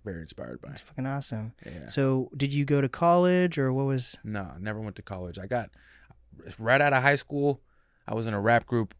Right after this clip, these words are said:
Speaker 1: Well, <clears throat> when Elevated Elements ended, I got, I started a group with a couple of my friends called Clockwork,
Speaker 2: Mm-hmm.
Speaker 1: and we were a group when I was, started when I was a senior. So when I graduated, we w-,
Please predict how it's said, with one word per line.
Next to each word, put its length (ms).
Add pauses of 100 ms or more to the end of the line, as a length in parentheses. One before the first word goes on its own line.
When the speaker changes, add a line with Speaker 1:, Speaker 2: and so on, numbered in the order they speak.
(120)
Speaker 1:
Well, 260 (140)
<clears throat> 420
when 460 (260)
Elevated 440
Elements 360
ended, 380 (920)
I 60
got, 260
I 60
started 320
a 20
group 380
with 160
a 40
couple 300
of 60
my 100
friends 260
called 200
Clockwork, 560 (320)
Speaker 2:
Mm-hmm. 120
Speaker 1:
and 100
we 100
were 120
a 60
group 260
when 80
I 60
was, 160
started 300
when 100
I 40
was 100
a 40
senior. 480 (580)
So 120
when 100
I 60
graduated, 640
we 300 (100)
w-, 160